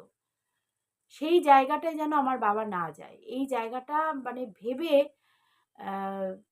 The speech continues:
এতটাই কষ্ট লাগছে। শুধু ঈশ্বরকে এটাই প্রার্থনা করছি যে ঠাকুর, আমার বাবার যেন সেই পরিণতিটা না আসে, সেই পরিণতিটা আসার আগে তুমি বাবাকে তুলে নিও, নাহলে আমাদের কাছে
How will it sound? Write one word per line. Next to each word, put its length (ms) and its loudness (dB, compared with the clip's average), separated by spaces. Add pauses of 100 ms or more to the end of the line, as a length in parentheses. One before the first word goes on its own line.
(400)
এতটাই 440 -8
কষ্ট 260 0
লাগছে। 280 -2
শুধু 220 -14
ঈশ্বরকে 520 -10
এটাই 260 -8
প্রার্থনা 500 -8 (100)
করছি 480 -10
যে 120 -8
ঠাকুর, 400 -14
আমার 260 -8
বাবার 400 -8
যেন 200 -14 (520)
সেই 260 -2
পরিণতিটা 680 -6
না 220 -12
আসে, 240 -20 (1400)
সেই 160 2
পরিণতিটা 640 -6
আসার 300 -4
আগে 220 -10
তুমি 260 -14
বাবাকে 420 -8 (520)
তুলে 220 -8
নিও, 280 -8
নাহলে 340 -14
আমাদের 400 -12
কাছে 320 -14